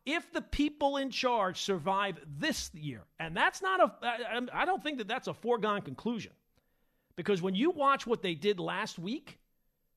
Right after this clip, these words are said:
and the way they absolutely no-showed last week,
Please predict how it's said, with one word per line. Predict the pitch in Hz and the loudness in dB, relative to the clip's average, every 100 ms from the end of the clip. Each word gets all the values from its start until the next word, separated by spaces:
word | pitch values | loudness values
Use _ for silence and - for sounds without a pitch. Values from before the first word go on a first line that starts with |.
| _ _ _ _ _ _ _ _ _ _ _ _ _ _ _ _ _ _ _ _ _ _ _ - | _ _ _ _ _ _ _ _ _ _ _ _ _ _ _ _ _ _ _ _ _ _ _ -6
and | 175 | -4
the | 165 | -2
way | 190 233 | 0 2
they | 214 175 | 0 0
absolutely | 185 208 214 214 214 175 | -2 -2 -2 -6 -6 -6
no-showed | 160 180 233 - 226 220 180 160 | -2 -2 -2 0 0 0 0 -6
last | 156 165 190 226 180 | -4 -2 -2 -4 -6
week, | 190 320 - | -6 -6 -8